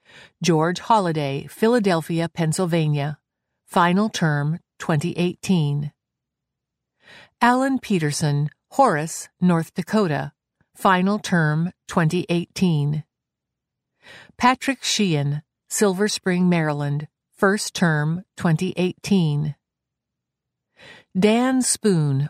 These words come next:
Orlando, Florida, final term, twenty twenty. David Trott, Talladega,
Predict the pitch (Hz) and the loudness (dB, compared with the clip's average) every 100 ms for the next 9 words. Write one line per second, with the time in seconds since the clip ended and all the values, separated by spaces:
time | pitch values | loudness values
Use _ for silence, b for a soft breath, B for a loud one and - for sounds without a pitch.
0 | - 175 170 170 175 175 165 233 196 160 | 0 0 2 2 2 0 -2 -2 0 -2
1 | 143 143 139 _ _ _ _ - 160 160 | -4 -8 -10 _ _ _ _ 0 2 2
2 | 180 190 175 156 147 156 175 - - 156 | -2 -2 0 0 0 -2 -6 -6 -2 0
3 | 170 180 - 180 160 147 147 - _ _ | -2 -4 0 0 0 -6 -8 -16 _ _
4 | _ _ _ _ _ _ _ B B B | _ _ _ _ _ _ _ B B B
5 | 185 190 214 233 254 214 - 196 147 - | 0 2 2 0 -4 -4 -2 0 0 -4
6 | - _ _ _ _ - 190 202 220 196 | -14 _ _ _ _ -2 0 2 2 0
7 | 170 170 | 0 -4